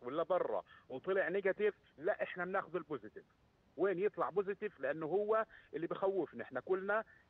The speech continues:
في م-، آه، حساسية الفحص قد تصل ل ثمانين، خمسة وثمانين في المية. اللي بيطلع حظه يطلع بوزيتيف،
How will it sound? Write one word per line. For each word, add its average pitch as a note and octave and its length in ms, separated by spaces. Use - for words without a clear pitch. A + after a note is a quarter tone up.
في F3+ 400
م-، A#2+ 180
آه، B2 260
حساسية F3 760
الفحص D#3 380
قد D3 120
تصل F3 280
ل D3+ 80
ثمانين، E3+ 340
خمسة F#3+ 240
وثمانين G3 300
في - 100
المية. D#3 340
اللي D#3+ 260
بيطلع C#3+ 540
حظه F3 560
يطلع C#3+ 320
بوزيتيف، G3+ 560